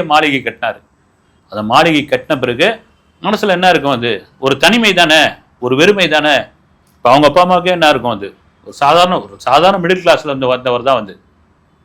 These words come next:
இவ்வளவு மாளிகை கட்டியாச்சு, இவ்வளவு வேலைக்காரங்க இருக்காங்க, ஆனால் ஒரு வாழ்க்கை நடத்துறதுக்கு ஒரு வாழ்க்கை துணை ரொம்ப முக்கியமான ஒரு விஷயம் இல்ல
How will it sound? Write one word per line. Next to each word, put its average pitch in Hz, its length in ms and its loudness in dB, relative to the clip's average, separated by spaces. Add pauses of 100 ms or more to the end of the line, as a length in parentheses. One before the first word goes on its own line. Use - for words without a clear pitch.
(240)
இவ்வளவு 170 240 6
மாளிகை 185 280 4
கட்டியாச்சு, 151 400 -2
இவ்வளவு 151 280 2
வேலைக்காரங்க 160 400 2
இருக்காங்க, 131 300 0 (640)
ஆனால் 160 260 2
ஒரு 131 140 0
வாழ்க்கை 208 380 2
நடத்துறதுக்கு 160 540 -2
ஒரு 139 80 -2
வாழ்க்கை 190 340 0
துணை 170 220 -6 (200)
ரொம்ப 170 160 -6
முக்கியமான 156 380 -4
ஒரு 120 120 -6
விஷயம் 110 240 -12
இல்ல 120 100 -2